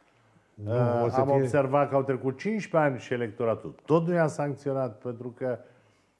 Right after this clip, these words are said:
Speaker 2: avem și oameni noi și oameni vechi. În Consiliul Local avem oameni care au participat direct la unele operațiuni despre care vorbim. Avem oameni încă în aparatul primăriei care au participat direct la astfel de acțiuni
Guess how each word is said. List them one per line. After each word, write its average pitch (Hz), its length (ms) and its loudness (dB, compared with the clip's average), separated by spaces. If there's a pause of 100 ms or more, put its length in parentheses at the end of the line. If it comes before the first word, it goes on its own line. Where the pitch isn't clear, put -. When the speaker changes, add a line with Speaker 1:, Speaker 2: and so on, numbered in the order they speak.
Speaker 2:
avem 127 500 0
și - 160 -12
oameni 113 420 -6
noi 165 260 -4
și - 160 -8
oameni 127 420 -4
vechi. 156 500 -6
În 131 140 -8
Consiliul 127 420 -6
Local 113 200 -6
avem 117 300 -6
oameni 127 300 -6
care 120 340 -4 (320)
au 127 180 -2
participat 123 720 -2
direct 139 680 0
la 113 340 0
unele 110 420 -2
operațiuni 104 640 -4
despre 85 280 -12
care 87 240 -12
vorbim. 104 540 -8 (420)
Avem 139 360 -2
oameni 139 340 2
încă 127 200 -8
în 123 60 -2
aparatul 113 440 -2
primăriei 160 540 -2
care 156 220 4
au 131 100 2
participat 104 640 -4
direct 87 340 -10 (480)
la 113 240 -2
astfel 107 340 -4
de 90 80 -8
acțiuni 110 480 -10